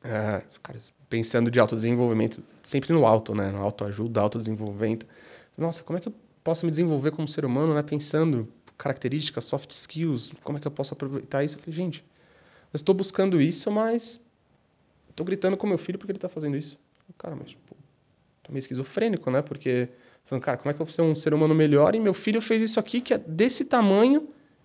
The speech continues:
e tô explodindo com ele?" Falei, "Cara, não dá." Aí acho que ali começou um despertar de consciência, assim. Eu lembro de um dia, meu filho dormindo,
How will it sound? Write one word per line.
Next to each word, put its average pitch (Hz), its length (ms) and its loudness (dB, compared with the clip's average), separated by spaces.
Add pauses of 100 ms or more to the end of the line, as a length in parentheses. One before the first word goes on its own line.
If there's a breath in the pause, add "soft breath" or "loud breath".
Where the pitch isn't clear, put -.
(320)
e 151 80 -6
tô 151 160 -4
explodindo 202 460 0
com 214 100 -6
ele?" 202 80 -6
Falei, 190 200 -16 (200)
"Cara, - 160 -10
não 127 140 -2
dá." 165 260 -2 (1400 soft breath)
Aí 127 120 4
acho 135 100 4
que 165 80 2
ali 175 140 2
começou 185 320 4
um - 40 6
despertar 160 320 4
de 151 80 -2
consciência, 160 420 0
assim. 131 100 0
Eu 131 80 2
lembro 175 240 4
de 170 100 0
um 185 160 4
dia, 135 400 2 (400 soft breath)
meu - 80 -8
filho 156 180 0
dormindo, 160 640 6